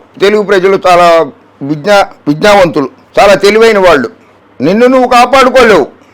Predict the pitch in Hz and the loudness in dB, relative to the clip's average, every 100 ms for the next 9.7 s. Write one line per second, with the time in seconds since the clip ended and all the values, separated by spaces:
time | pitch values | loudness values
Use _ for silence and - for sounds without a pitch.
0 | _ _ - 196 226 247 196 214 226 240 | _ _ -4 -2 0 0 2 0 0 -2
1 | 220 - 208 220 214 214 196 208 180 180 | -4 -2 -2 -2 -2 -2 0 0 2 0
2 | 196 202 214 196 156 175 170 160 147 120 | 0 -2 0 -2 -2 -4 0 0 0 -4
3 | 98 - _ - 214 214 226 226 240 208 | -8 -12 _ -4 -2 0 0 0 0 2
4 | 202 202 214 214 175 214 208 208 202 175 | 0 0 -2 -4 0 0 2 0 -2 0
5 | 196 170 190 185 180 190 185 165 - 151 | -2 -2 -2 -2 -6 -2 -2 -2 -6 -6
6 | 131 92 - _ _ _ 185 214 226 214 | -4 -6 -10 _ _ _ -4 0 2 2
7 | 202 196 196 180 156 127 131 104 - - | 2 0 0 0 -2 -4 -6 -6 -18 -20
8 | _ _ - 214 233 208 208 190 196 214 | _ _ -4 -2 0 -2 -2 -2 -2 -2
9 | 185 151 170 151 - 123 - | -2 0 0 0 -2 -4 -4